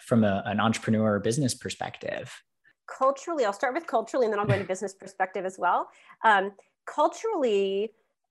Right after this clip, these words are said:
Speaker 2: a couple of things that, that are happening that are going to be just incredibly huge. And, and, and one is culturally our, the way that we think about diversity, right? And, and it's, it's been said that Gen Zs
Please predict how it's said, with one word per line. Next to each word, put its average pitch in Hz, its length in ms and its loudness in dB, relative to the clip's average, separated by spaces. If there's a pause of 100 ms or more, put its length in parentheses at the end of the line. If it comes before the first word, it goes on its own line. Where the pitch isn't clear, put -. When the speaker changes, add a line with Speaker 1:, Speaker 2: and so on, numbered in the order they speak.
(180)
Speaker 2:
a 208 80 -4
couple 320 280 -2
of 330 120 -4
things 208 320 2
that, 190 280 -2
that 185 280 0
are 185 80 2
happening 165 640 -2
that 170 240 -4 (100)
are 175 140 0
going 165 240 -2
to 165 100 -12
be - 260 -12
just - 360 -14
incredibly 165 480 -6
huge. - 400 -16 (180)
And, 196 200 -2 (200)
and, 220 220 2
and 220 180 -4
one 320 160 2 (100)
is 269 180 0
culturally 208 760 -4
our, 175 760 2 (380)
the 208 80 0
way 214 260 2
that 254 140 -2
we 220 140 -6
think 190 320 -4
about 175 560 -2 (580)
diversity, 156 580 -10 (160)
right? 175 260 -2 (100)
And, 220 240 -4
and 269 100 6
it's, 277 260 4
it's 330 160 -6
been 381 240 2
said 233 360 2
that - 120 -10
Gen 196 220 -2
Zs 190 320 -2